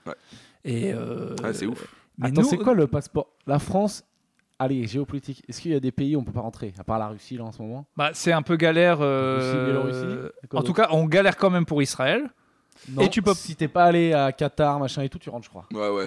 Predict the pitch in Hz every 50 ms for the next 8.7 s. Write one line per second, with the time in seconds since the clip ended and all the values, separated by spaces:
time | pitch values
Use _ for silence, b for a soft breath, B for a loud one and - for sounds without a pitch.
0 | 92 - 151 147 151 - - 147 135 143 156 160 - 151 143 143 - 147 143 131
1 | 131 123 - 120 - 180 175 143 127 127 123 113 - 139 123 135 131 127 131 127
2 | 127 131 131 131 131 131 156 185 202 202 165 143 127 127 123 - - - - -
3 | - 170 156 - - 143 - 147 123 - 165 180 226 - - - - 147 143 -
4 | - 165 156 - 156 135 117 131 135 127 135 131 139 156 147 135 127 - - 170
5 | 185 214 214 - - - 127 123 120 120 120 117 117 143 - - - - 147 -
6 | _ _ _ _ _ _ - 98 101 101 90 95 _ _ _ _ _ _ _ _
7 | _ _ - 135 - - 127 190 175 165 151 156 160 151 139 143 139 147 147 -
8 | 185 170 143 131 143 160 165 147 - - 92 - -